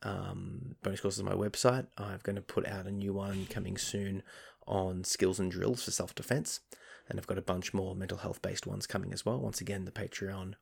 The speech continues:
will give you a three months early access to that.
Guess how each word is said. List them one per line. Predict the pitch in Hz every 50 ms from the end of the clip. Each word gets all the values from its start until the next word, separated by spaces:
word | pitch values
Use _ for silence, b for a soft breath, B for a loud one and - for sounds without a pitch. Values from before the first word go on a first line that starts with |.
| -
will | - 98 -
give | - 98 90 -
you | 92 95 98 95 92 107 B B B B B B B B B B _ - -
a | 101 98 92 92 92 92 92 92 101 101 - - - -
three | - - - 104
months | 95 98 95 -
early | - 92 98 98 95
access | 104 101 - - 107 - -
to | 120
that. | 107 127 160 214 -